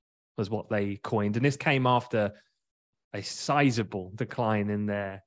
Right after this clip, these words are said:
uh, fee generation from the I B D side of the, of the bank.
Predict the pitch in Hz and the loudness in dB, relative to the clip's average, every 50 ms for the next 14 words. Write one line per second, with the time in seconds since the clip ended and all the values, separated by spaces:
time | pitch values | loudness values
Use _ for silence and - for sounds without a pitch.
0 | _ _ _ _ - - 98 95 98 95 - - - - - 131 120 113 110 107 | _ _ _ _ -14 -12 -10 -8 -8 -8 -10 -14 -6 -2 0 2 2 2 0 0
1 | 120 107 104 104 104 107 104 104 104 - - 113 101 98 101 110 123 143 156 - | 0 2 2 2 4 4 4 4 2 2 0 -2 -2 -2 -4 -4 -4 -4 -6 -8
2 | _ - - 107 104 104 101 101 101 98 95 95 95 95 - _ - 113 110 104 | _ -4 -2 -2 0 0 -2 -2 -2 -4 -4 -6 -8 -10 -8 _ -2 0 0 0
3 | 104 101 - 120 113 104 - - 117 107 104 101 95 104 110 - - - 113 98 | -2 -2 -2 -2 -2 -2 -2 -2 0 0 0 0 0 -2 -4 -6 -4 -2 -2 -2
4 | 92 92 95 101 _ _ - 117 101 - - 101 95 92 101 - _ - 117 107 | -2 -4 -6 -10 _ _ -4 -4 -4 -2 -4 -4 -4 -6 -8 -6 _ 0 0 2
5 | 101 107 - | 0 -2 -6